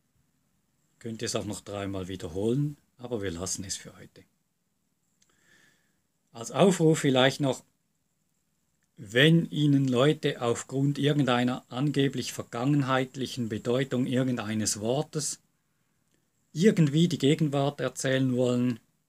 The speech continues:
seien Sie sehr, sehr vorsichtig und hinterfragen Sie die Motive der Person, die Ihnen das erklärt. Danke für die Aufmerksamkeit.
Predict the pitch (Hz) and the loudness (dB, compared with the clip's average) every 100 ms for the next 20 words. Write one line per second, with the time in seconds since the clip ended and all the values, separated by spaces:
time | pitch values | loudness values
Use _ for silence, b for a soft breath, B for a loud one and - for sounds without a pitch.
0 | _ _ _ _ _ _ _ _ _ - | _ _ _ _ _ _ _ _ _ -4
1 | 135 156 147 143 135 - _ _ - - | 0 2 2 -2 -4 -8 _ _ -14 -8
2 | 127 135 131 - - 110 110 - _ - | -2 0 0 -4 -8 -6 -6 -8 _ -20
3 | 107 - 92 - 123 - _ _ _ _ | -14 -12 -12 -14 -18 -18 _ _ _ _
4 | _ _ _ _ _ 117 131 117 113 - | _ _ _ _ _ -12 -8 -6 -6 -6
5 | 110 123 123 131 120 113 107 - 113 135 | -2 0 -2 -2 -2 -2 -4 -10 -12 -10
6 | - 120 110 - 110 - 110 107 107 104 | -8 -6 -8 -10 -14 -10 -8 -8 -8 -10
7 | 98 98 104 - - - - - _ _ | -10 -12 -14 -14 -16 -20 -20 -20 _ _
8 | _ _ _ _ _ _ _ _ _ _ | _ _ _ _ _ _ _ _ _ _
9 | _ _ _ _ _ _ _ _ _ _ | _ _ _ _ _ _ _ _ _ _
10 | _ _ 110 123 - - 95 92 92 101 | _ _ -6 -6 -8 -10 -10 -10 -10 -10
11 | 101 - - - 92 | -10 -12 -14 -16 -18